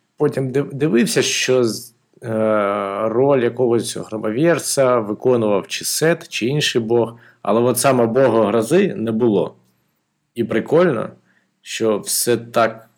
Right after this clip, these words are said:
от і ти там і про цих сороконіжок казав, і про ось, е, ці кліматичні умови. От, от прям люди як живуть, і там всі свої примхи, всі свої проблеми там, у, описують в ре-, в релігії.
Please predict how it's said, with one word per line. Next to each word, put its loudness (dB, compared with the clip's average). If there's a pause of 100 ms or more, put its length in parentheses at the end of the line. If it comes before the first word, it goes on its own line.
(420)
от -8
і -10
ти -4
там -2
і -2
про -12
цих -10
сороконіжок 0
казав, -2
і -8
про -2
ось, -8
е, -12 (220)
ці -8
кліматичні -2
умови. 0
От, -6 (600)
от -2
прям 2
люди 2
як 2
живуть, 0
і -4
там -2
всі -2
свої 2
примхи, 0
всі -4
свої -2
проблеми 0
там, -4 (120)
у, -12 (480)
описують -2
в -8
ре-, 0
в -4
релігії. 0